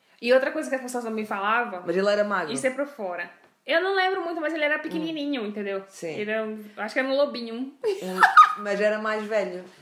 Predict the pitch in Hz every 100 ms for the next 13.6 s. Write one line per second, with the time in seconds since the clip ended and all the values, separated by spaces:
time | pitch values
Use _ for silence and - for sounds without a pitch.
0 | - - 370 339 240 359 285 208 196 180
1 | 175 - _ - _ - 240 277 277 302
2 | 254 269 262 254 269 226 233 226 240 202
3 | 208 208 208 208 196 190 196 190 190 180
4 | 180 180 175 170 180 196 185 185 180 185
5 | 196 202 196 - _ _ - 190 196 196
6 | 214 208 208 208 202 202 196 196 196 190
7 | 185 180 - - 196 190 180 - 220 214
8 | 226 208 208 208 - 208 196 185 180 190
9 | 190 196 208 190 190 220 269 277 _ -
10 | 160 160 190 - _ _ _ - 196 202
11 | 196 190 202 196 175 147 131 - _ _
12 | _ _ _ _ - 196 196 202 196 190
13 | 196 185 175 180 208 208